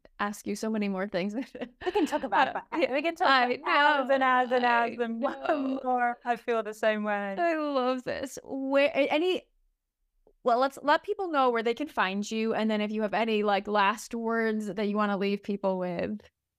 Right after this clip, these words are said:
Speaker 1: um, feel free to do that.
Speaker 2: So you can find me, um, I have a website where I have, um, a lot of, um, free content, a lot of freebies too, to get you started with mobility. I have a six-day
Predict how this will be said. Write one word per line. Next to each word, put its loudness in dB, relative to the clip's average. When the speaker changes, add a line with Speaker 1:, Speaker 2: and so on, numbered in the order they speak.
Speaker 1:
um, -6
feel -6
free -8
to -8
do -8
that. -6
Speaker 2:
So -4
you -4
can 0
find 0
me, -2
um, -2
I -4
have -4
a -2
website -4
where 0
I 0
have, -8
um, -6
a -4
lot -2
of, -14
um, -2
free -8
content, -6
a -4
lot -2
of -8
freebies -6
too, -2
to -12
get -6
you -14
started -6
with -10
mobility. -2
I 0
have -4
a -12
six-day -4